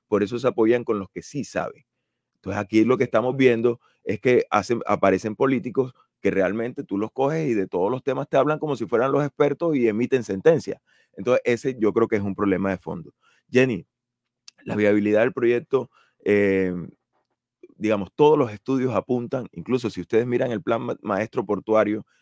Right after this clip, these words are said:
que diseñó, eh, Rotterdam en su oportunidad,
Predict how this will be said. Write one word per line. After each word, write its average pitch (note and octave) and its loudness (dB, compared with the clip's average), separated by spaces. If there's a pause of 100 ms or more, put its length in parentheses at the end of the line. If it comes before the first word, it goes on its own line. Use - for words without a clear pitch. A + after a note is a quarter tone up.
(140)
que G2+ 2
diseñó, G2+ -2 (420)
eh, F#2+ 2
Rotterdam A2 2
en G2+ -10
su G#2+ -2
oportunidad, G2+ -2